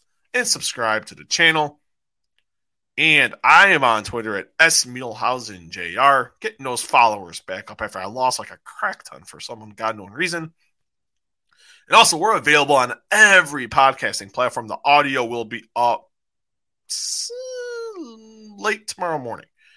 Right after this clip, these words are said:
'cause I'm going right to bed. I'm, it's two in the morning here in Chicago, and I got two kids, and they're gonna be up early. So I wanna make sure I get some sleep and play with them, but this audio will be up in the morning. Big week coming up this week. We will ha-,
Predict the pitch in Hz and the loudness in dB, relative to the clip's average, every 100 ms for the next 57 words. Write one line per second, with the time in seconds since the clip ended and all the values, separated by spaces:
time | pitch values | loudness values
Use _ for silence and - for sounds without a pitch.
0 | _ - 110 180 147 135 117 110 107 107 | _ -18 -14 -10 -6 -6 -8 -8 -10 -12
1 | - _ - - - - 131 117 107 127 | -20 _ -18 -18 -18 -12 -10 -10 -12 -12
2 | - - - 151 127 117 101 101 95 95 | -12 -12 -14 -14 -12 -14 -14 -14 -16 -18
3 | 90 76 - 101 82 78 85 92 107 104 | -20 -16 -14 -12 -12 -12 -10 0 0 0
4 | 110 98 - 113 - 240 208 170 151 139 | -4 -4 -10 -10 -6 -6 -8 -8 -6 -6
5 | 131 113 117 110 - 76 - - 73 - | -6 -10 -10 -10 -12 -18 -20 -18 -18 -18
6 | _ - _ - 147 135 135 - 101 98 | _ -20 _ -4 -2 -2 -4 -4 -4 -6
7 | _ - 196 185 156 165 - - 123 117 | _ -10 -8 -4 -4 -6 -8 -8 -8 -8
8 | 113 104 101 98 101 98 110 107 - 101 | -10 -12 -12 -12 -14 -16 -14 -12 -10 -10
9 | 104 98 92 98 92 98 90 113 117 - | -12 -12 -14 -16 -20 -20 -12 -6 -6 -8
10 | 95 90 110 139 131 127 _ _ _ _ | -18 -14 -6 -4 -4 -6 _ _ _ _
11 | _ _ _ _ _ _ _ _ _ 170 | _ _ _ _ _ _ _ _ _ 4
12 | 180 170 160 139 139 139 - 139 127 151 | 8 8 6 2 0 0 0 -6 -4 -6
13 | 135 113 123 98 - 113 127 127 110 - | -6 -10 -10 -12 -16 -14 -12 -10 -12 -14